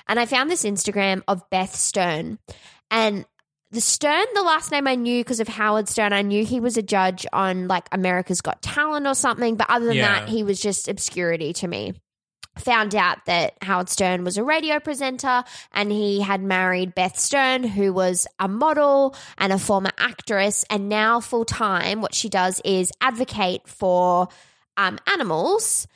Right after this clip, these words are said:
Speaker 1: And
Speaker 2: Aw.
Speaker 1: she also spends a lot of her time, pretty much all of her time, fostering cats and kittens and making sure that they can get adopted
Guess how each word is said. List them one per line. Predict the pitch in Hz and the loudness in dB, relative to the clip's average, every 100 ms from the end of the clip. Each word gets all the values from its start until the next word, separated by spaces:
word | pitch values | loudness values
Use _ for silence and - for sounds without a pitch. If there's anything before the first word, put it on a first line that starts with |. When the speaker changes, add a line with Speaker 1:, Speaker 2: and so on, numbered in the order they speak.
| - - - | -20 -20 -4
Speaker 1:
And | 220 214 | 0 2
Speaker 2:
Aw. | |
Speaker 1:
she | 202 233 - | 2 0 0
also | 214 208 - 226 226 233 226 | 0 2 2 2 2 2 0
spends | - - 214 202 202 | -2 -2 -2 -2 -2
a | 220 | 0
lot | 214 226 294 | 2 0 0
of | |
her | - 285 | -2 -2
time, | - 185 180 170 196 262 269 - _ - | -2 -4 0 0 0 -2 -6 -12 _ -4
pretty | 339 339 | -2 0
much | 320 285 277 - | 2 2 0 -2
all | 294 277 | 0 0
of | 226 | -4
her | 196 | -8
time, | - 175 165 175 165 | -6 -2 -2 -2 -6
fostering | - - 233 - 240 220 208 214 | -12 -2 0 0 0 0 0 -2
cats | - 202 - - | -2 -2 -2 -4
and | 196 185 | -4 -4
kittens | 202 185 180 | -4 -4 -4
and | - 196 | -2 0
making | 180 - 190 | -2 -2 -4
sure | 185 190 | 0 0
that | 175 156 | 0 -4
they | 170 175 | -4 -6
can | - 185 175 | -6 -6 -4
get | 175 - | -2 -4
adopted | - 180 175 - 180 180 180 | -4 -2 -4 -2 -2 -2 -4